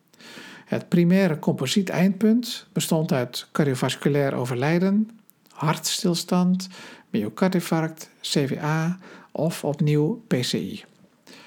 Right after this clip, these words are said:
Na tweeëntwintig maanden was dit eindpunt opgetreden in vijf komma vijf procent van de colchicine-gebruikers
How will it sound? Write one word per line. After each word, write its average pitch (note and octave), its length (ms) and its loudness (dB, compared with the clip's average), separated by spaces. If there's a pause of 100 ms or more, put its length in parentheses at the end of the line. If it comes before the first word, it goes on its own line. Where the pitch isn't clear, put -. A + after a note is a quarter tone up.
(460)
Na C#3+ 140 0
tweeëntwintig F#3 580 2
maanden G#3 460 2
was D#3 240 0
dit F3+ 180 2
eindpunt F3+ 1120 -2
opgetreden F3+ 720 0
in C3+ 120 -4
vijf F#3+ 420 0
komma B2 260 -4
vijf F3 360 0
procent A#2+ 460 -4
van A#2 200 -6
de B2 140 -6
colchicine-gebruikers F#3 1300 0